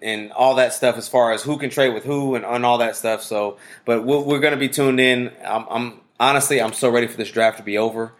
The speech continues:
There's all this draft talk, and it's like, all right, let's get there, get our players,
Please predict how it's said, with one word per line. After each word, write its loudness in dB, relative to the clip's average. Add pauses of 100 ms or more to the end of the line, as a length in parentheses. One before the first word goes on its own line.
(140)
There's -6
all 2
this -4
draft 2
talk, 0
and -6
it's -8
like, -4
all 4
right, -2
let's -4
get 0
there, 2 (300)
get 2
our 4
players, 0